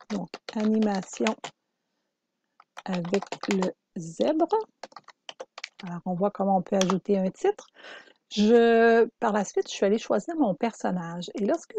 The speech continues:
j'ai fait, je suis allée chercher mon zèbre et j'ai cliqué sur le pinceau. Et j'ai choisi une couleur, par exemple, la couleur verte, et j'ai cliqué sur le pot de peinture. Et en cliquant dans une partie qui était blanche, je remplace tout ce qui était blanc par le vert.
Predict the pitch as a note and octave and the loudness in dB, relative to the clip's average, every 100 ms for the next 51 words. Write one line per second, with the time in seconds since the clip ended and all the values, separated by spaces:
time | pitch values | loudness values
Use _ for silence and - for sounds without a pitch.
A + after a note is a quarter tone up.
0 | - G#3+ - - F3 A#3+ - - _ - | 0 0 0 -4 -4 -6 -12 -20 _ -12
1 | F3+ F3+ - C#4+ - F#4+ B3 D#3+ D#3+ D3 | -8 -6 -4 -6 -4 0 0 0 -4 -4
2 | G3+ B3+ - _ _ - - A#3+ B3+ - | -2 -2 -4 _ _ -20 -2 2 2 2
3 | A3 F#3+ A3 - A#3+ - E4+ - F#3+ F3+ | -4 0 0 -2 -4 -2 -2 -2 -2 -2
4 | F3+ - D#4 C#4+ - - - _ _ _ | -2 -2 -2 -2 -4 -10 -10 _ _ _
5 | _ - F3 G#3 G3+ - C4+ G#4 - A3 | _ -4 -2 0 0 4 4 2 0 2
6 | G3 - G3+ F3 - - - G#3 F#3 E3+ | 2 0 2 2 -2 -10 -4 -2 -2 -4
7 | F#3 G#3 F4 - - E3+ - - E3+ - | -6 -4 -6 -10 -20 -20 -20 -14 -14 -8
8 | F3 D#3+ D#3 B3+ - - - _ _ _ | -6 -6 0 0 0 -12 -20 _ _ _
9 | D#4 F4+ - G#3 F#3+ G#3+ - A3 E4+ - | 2 2 0 -2 0 -2 -2 -2 -2 0
10 | A3 F#3+ A#3 - F#3+ E3+ - D#4+ E4+ - | 2 4 2 0 -4 -2 -2 0 -2 -4
11 | _ _ _ - B3+ B3 - C4+ - F4 | _ _ _ 2 4 4 2 0 0 -6
12 | - A3+ G3 F#3 E3+ G3 - - G3 F#3 | -6 -2 2 2 0 -4 -6 -4 0 2
13 | E3+ F#3 F#3 C#4 - - - G#3+ A#3 G#3+ | 4 6 6 2 -4 -10 0 4 4 4
14 | G3 C4+ C#4+ - F#4 - A3 F#3+ F3+ C4+ | -2 -2 -2 2 0 0 -2 -2 -2 0
15 | D4 G3+ F3 E3+ F3 - | 0 0 0 -4 -6 -12